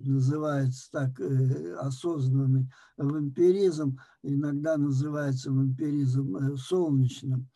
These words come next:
Значит, когда человек понимает, что он делает,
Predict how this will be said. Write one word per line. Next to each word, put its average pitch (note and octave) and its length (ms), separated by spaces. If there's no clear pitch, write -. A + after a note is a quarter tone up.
Значит, C#3+ 680
когда D#3 360
человек E3+ 420
понимает, F#3+ 640
что E3+ 320
он D3+ 140
делает, C#3 600